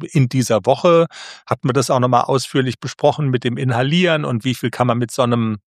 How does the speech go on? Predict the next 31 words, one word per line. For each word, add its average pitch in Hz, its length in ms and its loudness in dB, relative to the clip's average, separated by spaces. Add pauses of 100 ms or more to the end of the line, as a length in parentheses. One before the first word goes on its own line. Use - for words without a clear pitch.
(260)
ja, 110 280 -2 (200)
so - 160 -8
einem 113 200 -8 (100)
leicht 117 460 -4
angedutschten 165 600 0
Pferd 165 440 -2
eigentlich 131 500 -4
machen? 127 580 -2 (640)
Also 113 200 -2 (120)
irgendwie 214 520 0
gefühlt 240 600 0
hab 147 140 -4
ich 185 160 -6
so 185 140 0
ein 170 260 -4 (100)
Informations-, 160 1400 -2 (460)
wie 123 100 -2
sagt 135 300 -2
man, 117 320 -2
Defizit, 190 580 0 (440)
was 135 260 0 (140)
das - 220 -2
Nesthäkchen, 147 680 0
was 131 120 -4
den 127 280 -2
Benny 196 380 2 (180)
angeht. 110 800 -2 (340)
Wie 123 220 -2
geht's - 440 -2
denn 226 340 2
mit 127 180 0